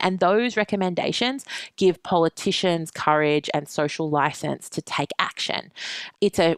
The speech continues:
way to short circuit the influence of donors and lobbyists and the media moguls that distort the public discourse.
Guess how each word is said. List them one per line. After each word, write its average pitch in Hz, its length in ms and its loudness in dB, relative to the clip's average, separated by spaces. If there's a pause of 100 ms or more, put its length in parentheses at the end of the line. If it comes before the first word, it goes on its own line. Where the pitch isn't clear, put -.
way 196 260 4
to - 120 -2
short - 460 0
circuit 151 720 0
the 147 320 2 (180)
influence 180 640 0
of 151 220 -4
donors 156 580 2
and 156 180 -2
lobbyists 147 760 0
and 147 180 0
the 151 40 0
media 160 420 0
moguls 143 580 -2
that - 220 -2
distort 147 420 -2
the - 80 -6
public - 400 -4
discourse. - 720 -8